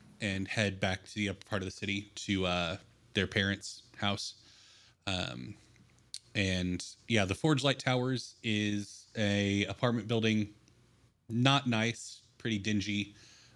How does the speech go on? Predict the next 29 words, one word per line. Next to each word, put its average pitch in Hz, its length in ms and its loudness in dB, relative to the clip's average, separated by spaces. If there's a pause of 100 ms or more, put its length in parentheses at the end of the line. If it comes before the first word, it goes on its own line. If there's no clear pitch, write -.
(120)
Um, 95 580 2 (500)
it's, - 280 0
it's - 180 -4
in 104 120 0
your 95 100 -4
neighborhood, 95 480 -4
so 90 360 -10
what's 95 180 -2
to - 60 -18
be 90 100 -4
expected? - 420 -8 (460)
Um, 110 500 2 (600)
you 123 300 -2
all 107 300 2
go 101 300 -2
up 95 240 -8
to 92 640 -4 (140)
her 101 140 4
door. 92 420 0 (100)
She - 160 -8
lives 92 180 -4
on 92 120 -2
one 92 80 -2
of 90 60 -4
the 92 60 -2
middle 92 200 -2
floors, - 540 -8 (680)
um, 87 560 0 (320)
and 90 340 -4